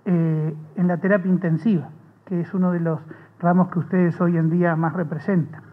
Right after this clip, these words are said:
Eh, hemos trabajado muy fuertemente, nosotros tuvimos que pasar, eh, aumentamos un doscientos sesenta por ciento las camas de terapia intensiva en la institución.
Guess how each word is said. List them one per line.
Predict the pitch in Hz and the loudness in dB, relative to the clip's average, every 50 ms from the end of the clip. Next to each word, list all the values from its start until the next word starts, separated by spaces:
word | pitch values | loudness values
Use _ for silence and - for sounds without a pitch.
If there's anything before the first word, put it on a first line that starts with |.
| - - - - - - - - - - - _ - | -20 -20 -20 -20 -20 -20 -18 -18 -18 -18 -14 _ 0
Eh, | 202 180 175 165 160 160 156 165 190 | 2 4 4 4 4 2 2 2 4
hemos | 185 185 190 185 | 6 6 6 6
trabajado | 190 196 190 175 - - 214 208 196 | 4 4 2 2 2 2 2 2 4
muy | 196 202 208 | 2 2 2
fuertemente, | - - 208 190 180 151 190 170 180 208 220 226 214 180 - 226 226 220 226 - - | 0 0 0 -2 -2 -2 -2 0 0 2 2 2 0 0 0 -2 -2 -2 -4 -6 -4
nosotros | 180 170 160 - 196 175 185 185 - - | -2 -2 -2 -4 -6 -6 -6 -6 -6 -4
tuvimos | - 180 180 185 190 196 180 - | -4 -2 0 2 0 0 -2 -4
que | - 175 | -6 -6
pasar, | 156 165 156 160 - 190 190 185 185 175 - - - - - - - _ - | -4 -6 -6 -4 -2 -2 0 0 -2 -4 -6 -12 -20 -20 -20 -20 -16 _ 0
eh, | 196 180 180 202 | 2 2 4 4
aumentamos | 202 180 185 196 196 196 180 - 254 262 247 202 - | 6 6 6 6 4 4 2 2 4 4 4 2 2
un | 254 233 | 2 2
doscientos | 208 196 180 - - 240 254 247 240 240 - 214 - | 2 2 0 -2 0 2 4 4 4 2 0 -6 -4
sesenta | - 185 - - 226 220 226 - 214 196 | -6 -4 -2 0 0 0 0 0 -2 -4
por | 170 180 160 156 | -2 -2 -4 -4
ciento | - 208 214 220 220 196 - 214 | -4 -4 -2 -2 -2 -2 -2 -4
las | 190 170 - | -4 -4 -4
camas | - 196 190 196 190 | -2 -2 0 0 0
de | 165 180 | 0 -2
terapia | 160 - 175 170 180 165 196 165 | -2 -2 -2 -2 -2 -2 -2 -4
intensiva | 160 156 165 143 135 - 170 143 135 - - - - - _ _ - - - - - - _ _ | -4 -4 -6 -8 -8 -10 -12 -14 -14 -16 -20 -20 -20 -20 _ _ -20 -20 -20 -20 -20 -20 _ _
en | - 175 165 160 | -6 -4 -2 0
la | 160 160 | 0 0
institución. | 151 123 - 185 156 170 156 - - 165 139 | -2 -2 -4 -4 -4 -4 -4 -6 -6 -8 -10